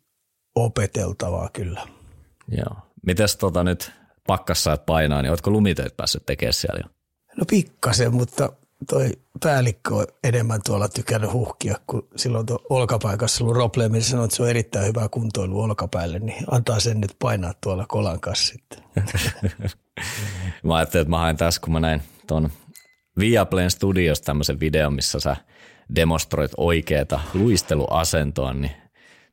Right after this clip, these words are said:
Speaker 2: tuli mieleen, että löytyykö sulla siihen auraamiseen myös jotain vinkkejä sinne meidän kuuntelijoille?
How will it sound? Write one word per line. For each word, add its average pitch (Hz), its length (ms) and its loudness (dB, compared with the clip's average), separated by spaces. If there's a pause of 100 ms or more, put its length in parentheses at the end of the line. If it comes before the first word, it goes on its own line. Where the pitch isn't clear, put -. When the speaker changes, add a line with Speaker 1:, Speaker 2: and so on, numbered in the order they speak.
Speaker 2:
tuli 76 160 2
mieleen, 76 440 4
että 73 140 0
löytyykö 78 300 0
sulla 78 160 -2
siihen 80 220 0
auraamiseen 76 800 0
myös 67 200 0
jotain 71 280 0
vinkkejä 73 440 0
sinne - 200 -2
meidän 67 200 -2
kuuntelijoille? 76 580 0